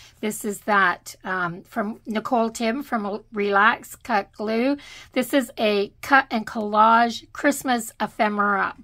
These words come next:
book. It is absolutely gorgeous. And I have a bunch of these cut out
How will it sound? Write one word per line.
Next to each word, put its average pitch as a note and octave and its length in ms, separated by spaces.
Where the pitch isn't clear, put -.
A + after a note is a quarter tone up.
book. A#3 360
It G3+ 260
is A3+ 460
absolutely G#3 960
gorgeous. C#4 760
And F#3+ 120
I - 20
have C4+ 240
a G#4+ 160
bunch B3 300
of G#3 140
these A3 320
cut - 420
out G3 320